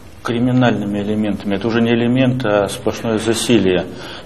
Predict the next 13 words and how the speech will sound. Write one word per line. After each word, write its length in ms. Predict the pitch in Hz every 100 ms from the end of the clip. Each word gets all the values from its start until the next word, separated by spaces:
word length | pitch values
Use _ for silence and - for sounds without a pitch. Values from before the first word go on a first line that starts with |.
| -
Милиции 340 | 110 135 -
сейчас 240 | 127 - 113
больше 540 | 104 127 127 - 120
в 80 | 110
России, 400 | 117 - 123 113
говорят, 500 | 107 110 107 104 - - - - -
пишут, 240 | - 107 107
что 160 | -
чем 240 | - 117 113
было 340 | 117 117 107
в 80 | -
Советском 380 | - 113 - 107
Союзе. 640 | - 117 110 95 85 87